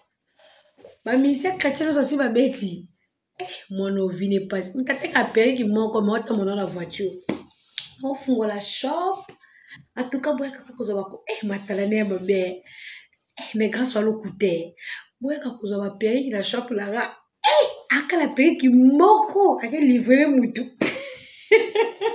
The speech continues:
Nakufi. Kolo Yesu. Eh. <laughs> Bébé,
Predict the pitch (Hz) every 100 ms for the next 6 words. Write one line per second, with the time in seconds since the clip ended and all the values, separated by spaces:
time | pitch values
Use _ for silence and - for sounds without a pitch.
0 | - 370 370 - 370 370 - _ _ _
1 | _ - - - - - _ - - 523
2 | 523 - - 415 453 453 427 - - 349
3 | 349 - _ 302 - - _ _ _ _
4 | _ _ _ - 370 381 381 381 381 -
5 | 359 - - _ _ - - - 415 392
6 | 370 359 359 - 254 240 - _ - -
7 | - - - - - - 523 440 - -
8 | _ 440 427 659 719 762 - - - 508
9 | 523 - 523 539 - 494 571 - _ _
10 | _ - - - - - - _ _ _
11 | 254 277 320 285 -